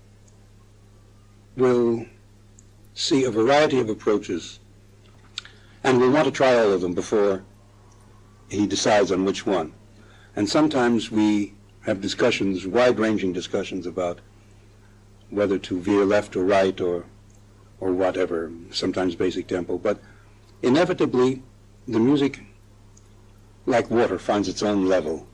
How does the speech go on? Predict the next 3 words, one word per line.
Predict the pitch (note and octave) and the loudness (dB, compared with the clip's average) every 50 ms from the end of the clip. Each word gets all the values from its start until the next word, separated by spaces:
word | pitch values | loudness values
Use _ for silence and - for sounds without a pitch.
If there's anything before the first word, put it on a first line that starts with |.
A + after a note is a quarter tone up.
| - - - - - - - - - - - - - - - - - - - - | -20 -20 -20 -20 -20 -20 -20 -20 -20 -20 -20 -20 -20 -20 -20 -20 -20 -18 -8 -2
Yo-Yo | A#2+ C#3 E3 F3+ E3+ B2+ A2 G2+ G2 G#2+ B2 B2 - - - - - - - - - - - - - - - - - - - - - - - - - - - - | 2 4 4 6 6 4 4 4 4 2 0 -2 -6 -14 -20 -20 -20 -20 -20 -20 -20 -20 -20 -20 -20 -20 -20 -20 -20 -20 -20 -20 -20 -20 -20 -20 -20 -20 -10 0
is | - A#2+ A#2 A2 - - | 2 2 2 2 0 -2
Quicksilver. | - - - D3 C3 - - G#2 F2+ E2 D#2+ D#2+ - | -6 -2 -4 -4 -2 -2 -2 -2 -2 -2 -4 -6 -8